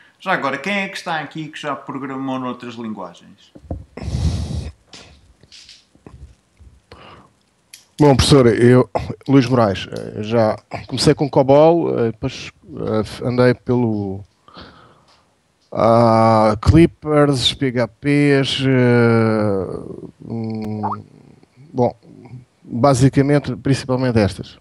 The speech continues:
Speaker 1: Ok, ok. Perfeito. Então você, vamos hoje fazer aqui umas brincadeiras interessantes com o B I O B, onde vocês vão perceber como é que os dados podem ser,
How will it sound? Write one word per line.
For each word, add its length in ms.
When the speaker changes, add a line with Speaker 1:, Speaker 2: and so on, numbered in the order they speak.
Speaker 1:
Ok, 500
ok. 440
Perfeito. 580
Então 240
você, 360
vamos 280
hoje 220
fazer 460
aqui 320
umas 180
brincadeiras 800
interessantes 600
com 200
o 20
B 120
I 160
O 100
B, 240
onde 160
vocês 340
vão 140
perceber 560
como 240
é 40
que 120
os 100
dados 300
podem 320
ser, 340